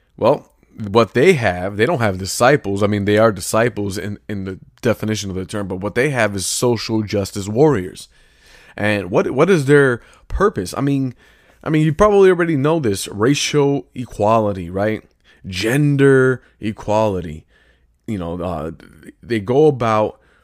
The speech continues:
uh, with, with viewpoints that stem from critical theory, intersectionality,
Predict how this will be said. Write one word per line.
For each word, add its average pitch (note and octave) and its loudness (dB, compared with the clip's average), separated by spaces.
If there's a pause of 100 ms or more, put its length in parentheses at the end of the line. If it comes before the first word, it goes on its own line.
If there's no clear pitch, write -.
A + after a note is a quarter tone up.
(420)
uh, F#2 -6
with, G#2 -8
with G#2 -6
viewpoints A2+ 0
that G2 -2
stem A#2+ -4
from F#2+ -6
critical C3 0
theory, G#2+ -2
intersectionality, G2 -4